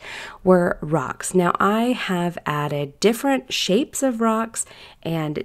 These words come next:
different colors of rocks because not all rocks are created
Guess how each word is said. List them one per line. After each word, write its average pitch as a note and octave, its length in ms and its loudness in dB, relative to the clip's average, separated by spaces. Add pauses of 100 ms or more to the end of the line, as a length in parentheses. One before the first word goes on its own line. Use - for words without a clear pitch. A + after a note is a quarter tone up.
different D#3 380 -6
colors B3+ 560 0 (100)
of G#3 400 0
rocks F3+ 460 2
because D3+ 420 -6
not D#3 220 -4
all D#3+ 180 0
rocks D3 320 -2
are D3 60 -6
created D3 340 -4